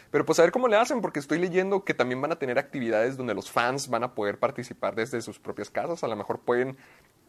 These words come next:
integrar gente como en los en vivos de que meten personas al azar o cositas así, a lo mejor hay oportunidades de ganar cosas todavía, quién, quién sabe, o, o sea, ¿cuándo es la fecha? Porque bien y podrían empezar a, a decir, ah, vamos a tener este panel a esta hora,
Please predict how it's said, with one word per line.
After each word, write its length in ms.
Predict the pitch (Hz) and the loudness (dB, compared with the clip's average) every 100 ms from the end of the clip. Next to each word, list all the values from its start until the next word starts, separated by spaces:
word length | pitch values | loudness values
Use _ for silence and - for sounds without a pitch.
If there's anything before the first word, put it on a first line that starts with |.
| - | -12
integrar 580 | 104 139 139 110 113 123 | -6 -2 0 4 6 6
gente 400 | - 160 139 151 | 4 0 2 2
como 200 | - 170 | 2 2
en 60 | 151 | 2
los 200 | 139 - | 0 -2
en 100 | 139 | -2
vivos 300 | 147 156 160 | 0 4 4
de 100 | 151 | 4
que 200 | 143 127 | 2 2
meten 320 | 127 123 156 | 2 -2 -4
personas 340 | 139 131 135 160 | -4 -2 0 0
al 100 | 123 | 2
azar 300 | 117 120 139 | 4 6 6
o 80 | |
cositas 380 | 139 120 117 143 | 2 -4 -4 -6
así, 200 | 135 139 | -6 -2
a 60 | 143 | 0
lo 80 | 127 | 2
mejor 200 | 120 131 | 2 2
hay 100 | 156 | 2
oportunidades 480 | 156 135 123 135 131 | -2 -4 -4 -4 -2
de 80 | |
ganar 300 | 135 110 113 | -2 -2 -6
cosas 260 | - 120 127 | -4 -4 -6
todavía, 580 | - 120 110 101 67 190 | -4 0 0 -2 -8 -8
quién, 160 | - 143 - - - | -6 -8 -10 -14 -6
quién 120 | 170 | 2
sabe, 220 | 214 277 | 6 8
o, 280 | 214 160 170 | 6 4 0
o 60 | |
sea, 100 | 175 | 2
¿cuándo 200 | 190 233 | 2 0
es 60 | 277 | 0
la 100 | 269 | 0
fecha? 280 | 269 254 247 | 0 -4 -2
Porque 360 | 233 151 139 - | -2 0 -2 -2
bien 480 | 131 135 143 160 - | -6 -2 -2 -2 -6
y 100 | 185 | -4
podrían 300 | 165 139 135 | 2 2 2
empezar 320 | 160 139 123 | -4 -2 0
a, 400 | 139 147 135 117 - - - - | 2 2 2 0 -4 -20 -20 -2
a 100 | 110 | 4
decir, 320 | 117 123 156 | 4 4 0
ah, 240 | 147 151 143 120 | 0 2 2 4
vamos 220 | 131 165 | 4 4
a 60 | 165 | -2
tener 220 | 135 131 | -2 -2
este 180 | 139 - | -2 2
panel 300 | 143 156 151 | 2 2 0
a 20 | |
esta 240 | 139 147 | 0 4
hora, 400 | 156 196 202 202 | 4 6 4 2